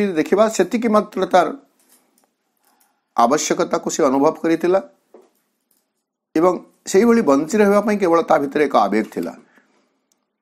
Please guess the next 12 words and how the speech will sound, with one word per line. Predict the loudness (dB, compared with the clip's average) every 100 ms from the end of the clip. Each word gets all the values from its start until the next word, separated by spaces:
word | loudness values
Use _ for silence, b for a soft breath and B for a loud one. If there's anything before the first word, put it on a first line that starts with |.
| _ _ -6
ବଞ୍ଚିବାର | -4 -2 -2 2 2
ହେତୁ, | 0 -4 -2 -2
ବଞ୍ଚିବାର | -2 -4 -4 -2 0
ମାନେ, | -2 -4 -6 -6 -8 -14 _ _ _ _ _ _ _ _ _ _ _ _ _ _ _
ଜାଣିବା, | -2 0 2 2 2 0
ଖୋଜିବା | -4 -6 2 4 4 2 -6 _ _ _ _
ଭଳି | -2 0
ଗୋଟିଏ | 2 0 -2
ତୀବ୍ର | -2 -2 0 0 0 -4 _ _ _ _ _ _ _ _ 0
ବା | 0 0 -6 -8
ଏକ | -4
ସାମାନ୍ୟ | -4 -2 -2 -2 -4